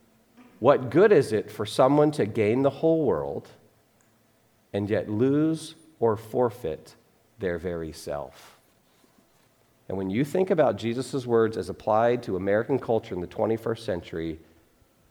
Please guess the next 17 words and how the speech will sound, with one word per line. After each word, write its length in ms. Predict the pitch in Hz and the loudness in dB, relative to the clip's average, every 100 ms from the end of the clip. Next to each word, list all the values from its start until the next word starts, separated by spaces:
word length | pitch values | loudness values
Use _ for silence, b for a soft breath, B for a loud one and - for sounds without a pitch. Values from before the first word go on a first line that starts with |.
| _ _ _ | _ _ _
this 640 | 92 95 117 113 - - - _ _ _ _ _ - | -8 0 0 0 -8 -16 -20 _ _ _ _ _ -18
clearly 840 | - 113 123 117 95 80 78 78 - _ _ _ _ _ _ _ | -6 0 2 2 0 -2 -6 -10 -16 _ _ _ _ _ _ _
is 200 | 110 87 | -12 -10
the 80 | 85 | -12
correct 480 | - 107 95 98 85 | -10 -4 -2 -4 -8
assessment. 600 | - 92 78 - 64 62 _ _ _ _ _ _ _ _ _ _ | -8 -6 -8 -10 -12 -14 _ _ _ _ _ _ _ _ _ _
What 380 | 90 95 160 123 | -2 0 0 0
good 220 | 135 127 | 0 2
is 180 | 113 85 | 0 -2
it 140 | 78 | -8
for 200 | - 95 | -8 -8
you 440 | 95 92 101 110 113 | -6 -4 -2 -2 -4
to 160 | 113 | -6
gain 640 | 92 90 95 104 110 120 107 | -8 -4 -2 0 0 -2 -4
the 160 | 95 | -8
whole 340 | 82 90 101 123 | -10 -4 -2 -2
world 560 | 131 95 78 76 107 | 0 -2 -2 -6 -10